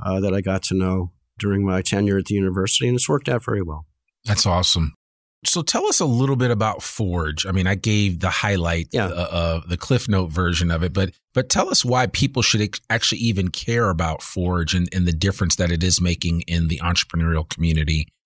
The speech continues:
Speaker 2: in Arkansas, not just Northwest Arkansas, but the whole state.
Speaker 1: The whole state. We serve the entire state of Arkansas. We also serve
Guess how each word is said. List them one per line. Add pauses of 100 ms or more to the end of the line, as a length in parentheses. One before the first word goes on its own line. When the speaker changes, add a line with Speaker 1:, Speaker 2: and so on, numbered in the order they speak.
(160)
Speaker 2:
in
Arkansas,
not
just
Northwest
Arkansas,
but
the
whole
state.
Speaker 1:
The
whole
state.
We
serve
the
entire
state
of
Arkansas.
We
also
serve